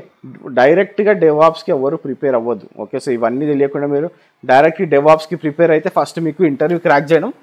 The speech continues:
చాలా కష్టమైపోతుంది, ఓకే. So, ఫస్ట్ ఈ థింగ్స్, ఓకే. So, నెక్స్ట్ వచ్చేసి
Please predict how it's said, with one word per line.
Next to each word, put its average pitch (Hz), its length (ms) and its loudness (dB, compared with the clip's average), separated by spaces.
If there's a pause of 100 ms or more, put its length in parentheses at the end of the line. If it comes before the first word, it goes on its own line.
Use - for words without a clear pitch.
(260)
చాలా 151 200 4
కష్టమైపోతుంది, 151 840 -8 (220)
ఓకే. 226 160 -6 (400)
So, 151 60 -8 (100)
ఫస్ట్ 185 280 0 (160)
ఈ 185 200 -4
థింగ్స్, 127 240 -8 (520)
ఓకే. 185 240 2 (2000)
So, 202 60 0 (160)
నెక్స్ట్ 190 300 -2
వచ్చేసి 214 400 0